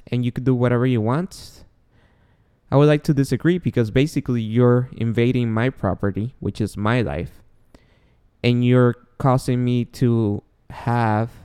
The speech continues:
a sickness by not wearing a mask.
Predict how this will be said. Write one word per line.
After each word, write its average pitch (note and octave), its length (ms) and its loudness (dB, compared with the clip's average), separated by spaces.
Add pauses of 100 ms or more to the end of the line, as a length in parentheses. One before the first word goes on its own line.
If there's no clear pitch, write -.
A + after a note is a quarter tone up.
(400)
a B2+ 120 -6
sickness - 760 -4 (300)
by G#2+ 140 0
not A2 420 -2
wearing G2+ 400 -2
a G#2+ 40 -4
mask. F#3 440 -8